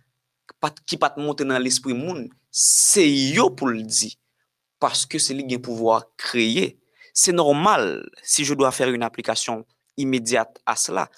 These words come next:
c'est normal, médecin connaît que diabète, cancer, c'est des maladies incurables. C'est normal pour médecin parler de incurabilité de maladie ou là.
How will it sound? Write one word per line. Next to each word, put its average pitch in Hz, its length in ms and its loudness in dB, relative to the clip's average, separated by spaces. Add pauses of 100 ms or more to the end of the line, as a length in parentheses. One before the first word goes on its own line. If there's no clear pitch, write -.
(420)
c'est - 160 0
normal, 156 560 0 (220)
médecin 147 560 -2
connaît 139 380 -6
que 117 320 -8 (640)
diabète, 120 720 0 (200)
cancer, 151 500 2
c'est 135 140 -2
des 117 120 2
maladies 113 600 -2 (260)
incurables. 151 680 -2 (380)
C'est - 260 0
normal 156 440 2
pour 156 120 -2
médecin 135 480 -2 (140)
parler 131 280 2
de 120 300 -6
incurabilité 123 880 -2
de 123 120 0
maladie 110 460 0
ou 190 120 -2
là. 90 180 -2